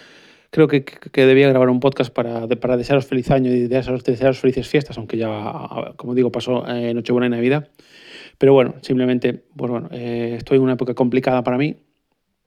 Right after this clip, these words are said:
eh, tanto a nivel laboral como personal, eh, porque, bueno, a nivel laboral tengo bastante trabajo y muchos días que trabajo, mm,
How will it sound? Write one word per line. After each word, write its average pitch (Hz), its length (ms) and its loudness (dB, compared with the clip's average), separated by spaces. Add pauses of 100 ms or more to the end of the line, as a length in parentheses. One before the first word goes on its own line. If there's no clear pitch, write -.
(280)
eh, 120 400 -2
tanto 123 160 -4
a - 20 -2
nivel 131 200 4
laboral 131 260 6
como 120 160 0
personal, 135 480 -4 (840)
eh, 123 400 -2
porque, 120 200 -2
bueno, 123 160 2
a - 20 -2
nivel 127 200 2
laboral 127 360 2
tengo 123 220 -2
bastante 123 240 -6
trabajo 131 680 -2
y 127 60 0
muchos 120 260 -4
días 120 200 -2
que 120 280 -2
trabajo, 117 480 -6
mm, 117 300 -6